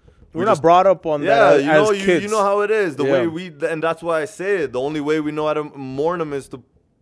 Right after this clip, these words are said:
Speaker 2: pour out forties, and that's
Speaker 1: Yeah.
Speaker 2: what we did during the funeral. All we knew how to do was just be around each other and be there for each other. But it's not like we had conversations about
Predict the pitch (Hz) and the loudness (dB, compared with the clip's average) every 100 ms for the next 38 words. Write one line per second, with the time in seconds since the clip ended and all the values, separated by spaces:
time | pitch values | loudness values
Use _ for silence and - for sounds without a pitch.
0 | _ 143 147 147 - 170 202 165 113 110 | _ -6 -4 -4 -6 -2 0 -2 -6 -10
1 | 123 123 123 117 110 147 170 95 _ _ | -8 -4 -6 -6 -8 -6 -6 -8 _ _
2 | _ _ 117 127 127 120 127 120 101 127 | _ _ -6 -4 -4 -8 -8 -6 -2 0
3 | 170 170 156 165 156 151 139 156 156 147 | 0 -2 -6 -4 -4 -4 -6 -4 -4 -4
4 | 120 110 92 131 127 127 139 139 147 143 | -8 -12 -8 -4 -2 -4 -6 -6 -6 -4
5 | 147 131 127 117 107 - _ _ _ 92 | -6 -6 -6 -6 -10 -18 _ _ _ -12
6 | 131 160 139 - 117 98 104 87 82 131 | -6 -2 -2 -2 -4 -4 -6 -10 -8 -8
7 | 127 143 156 135 127 120 101 120 117 110 | -4 -2 -2 -4 -2 -4 -4 -8 -6 -8
8 | - 113 120 - 98 92 90 98 85 | -10 -10 -10 -14 -12 -8 -6 -6 -6